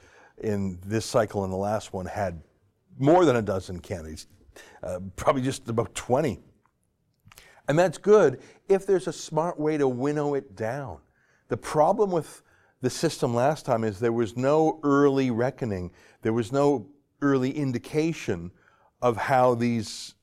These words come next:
uh, candidates were doing. So it was all solved right at once in this preferential ballot that you couldn't, you couldn't really negotiate. Um,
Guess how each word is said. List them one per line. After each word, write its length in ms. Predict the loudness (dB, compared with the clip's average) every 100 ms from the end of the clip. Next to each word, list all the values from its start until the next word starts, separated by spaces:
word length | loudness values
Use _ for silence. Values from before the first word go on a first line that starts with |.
| -8
uh, 300 | -2 0 -2
candidates 500 | -4 -4 -2 -2 -4
were 80 | -6
doing. 500 | -4 -2 -2 -4 -8 -14 _ _
So 280 | -8 2 2
it 60 | 2
was 140 | -2
all 640 | 0 4 6 6 4 0 -20
solved 580 | -12 2 4 6 2 -4 -8
right 300 | 0 4 4
at 120 | 4
once 440 | 4 2 2 -4 -8
in 180 | -4 0
this 200 | 0 -2
preferential 1000 | -6 0 0 2 0 0 -2 2 2 2
ballot 460 | 2 2 4 2
that 80 | -4
you 100 | -10
couldn't, 540 | -6 -2 -2 -2 -8 -20 _ _ _ _ _ _ _
you 200 | -10 -6
couldn't 240 | 2 2 2
really 240 | 0 0
negotiate. 960 | 0 2 2 2 -2 -4 -4 -6 -12 -12
Um, 600 | -4 -2 0 -2 -4 -10